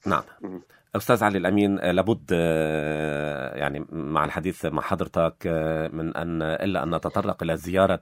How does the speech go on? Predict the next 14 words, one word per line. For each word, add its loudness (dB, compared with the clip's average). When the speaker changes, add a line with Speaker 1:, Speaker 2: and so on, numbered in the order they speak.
Speaker 1:
آه، 0
مسؤول -4
وحدة -4
الارتباط -2
والتنسيق -2
في -8
حزب -6
الله -2
وفيق -2
صفا 0
إلى 0
الإمارات 4
بطائرة 2
خاصة، 2